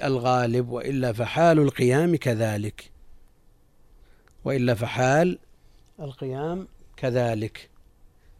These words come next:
لأنه ثبت أن النبي عليه الصلاة والسلام بال قائما في حديث حذيفة. "على حاجتك" كناية عن التبرز، فلا تستقبل، أي تتجه إلى جهة القبلة وهي الكعبة المشرفة،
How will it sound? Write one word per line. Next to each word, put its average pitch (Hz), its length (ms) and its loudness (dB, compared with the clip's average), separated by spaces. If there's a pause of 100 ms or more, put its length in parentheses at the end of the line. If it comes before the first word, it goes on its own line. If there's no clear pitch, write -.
(580)
لأنه 123 240 2
ثبت 135 320 2
أن 127 60 -2
النبي 117 220 -2
عليه 110 80 -6
الصلاة 110 160 -8
والسلام 123 340 -4
بال 151 200 -6
قائما 113 540 -14 (420)
في 160 100 -14
حديث 117 260 -4
حذيفة. 110 460 -8 (400)
"على 190 300 6
حاجتك" 175 880 6
كناية 139 380 4
عن 127 200 0
التبرز، 110 680 -4 (340)
فلا 233 320 8
تستقبل، 143 800 4 (480)
أي 151 160 4
تتجه 147 640 4 (500)
إلى 123 220 2
جهة 143 380 4
القبلة 160 720 2 (520)
وهي 123 260 2
الكعبة 135 560 0
المشرفة، 120 840 -2